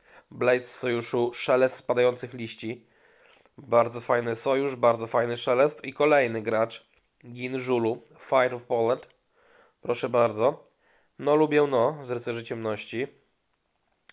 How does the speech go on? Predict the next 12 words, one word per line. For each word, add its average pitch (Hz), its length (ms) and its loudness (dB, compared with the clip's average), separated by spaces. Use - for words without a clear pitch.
Więc 117 220 -4
tutaj 127 200 2
widzimy, 123 420 -2
e, 120 400 4
troszkę 139 380 0
graczy 135 340 2
w - 60 -16
tych 147 140 0
okolicach 135 380 -2
pięćdziesiątki 135 500 -6
się 135 140 -6
znalazło. 127 640 0